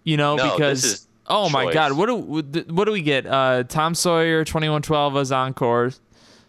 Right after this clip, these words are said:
Speaker 1: songs. Um,
Speaker 2: You get, um, I actually tallied up the album representation on this tour.
Speaker 1: Mm-hmm.
Speaker 2: 'Cause you get ten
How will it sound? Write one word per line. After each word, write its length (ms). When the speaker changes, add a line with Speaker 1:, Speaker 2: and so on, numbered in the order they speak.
Speaker 1:
songs. 680
Um, 420
Speaker 2:
You 100
get, 300
um, 260
I 80
actually 280
tallied 380
up 220
the 140
album 280
representation 680
on 100
this 160
tour. 300
Speaker 1:
Mm-hmm. 280
Speaker 2:
'Cause 1200
you 40
get 240
ten 520